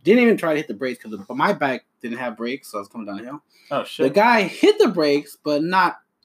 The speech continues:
Speaker 2: In time.
Speaker 1: not in time, so I went <clears throat> flying. But he hit me so hard, I left a dent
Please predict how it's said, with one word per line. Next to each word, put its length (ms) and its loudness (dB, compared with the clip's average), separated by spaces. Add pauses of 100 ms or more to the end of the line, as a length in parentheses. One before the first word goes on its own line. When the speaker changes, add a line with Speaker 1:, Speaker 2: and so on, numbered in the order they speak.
(140)
Speaker 2:
In 160 -6
time. 300 -2 (100)
Speaker 1:
not 260 2
in 80 -2
time, 420 -2
so 380 -6
I 80 -4
went 220 -2
<clears throat> 40 -18
flying. 440 -6 (340)
But 200 4
he 100 6
hit 80 4
me 100 4
so 240 2
hard, 320 2
I 60 2
left 240 -2
a 120 -8 (100)
dent 240 0